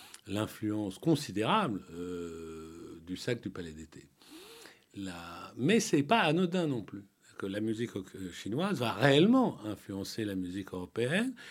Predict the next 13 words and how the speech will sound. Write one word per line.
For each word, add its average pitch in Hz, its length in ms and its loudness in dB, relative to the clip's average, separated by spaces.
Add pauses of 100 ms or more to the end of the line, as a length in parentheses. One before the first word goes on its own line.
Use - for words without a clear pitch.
(120)
elle 104 160 -2
va 101 160 -2
contribuer 147 880 2
à 98 120 -6
son 95 380 -8 (240)
petit - 240 -8
parcours 104 480 -4
vers, 85 240 -8
euh, 78 380 -14
ou - 120 -16
son - 160 -16
grand 95 220 -2
parcours 98 460 -8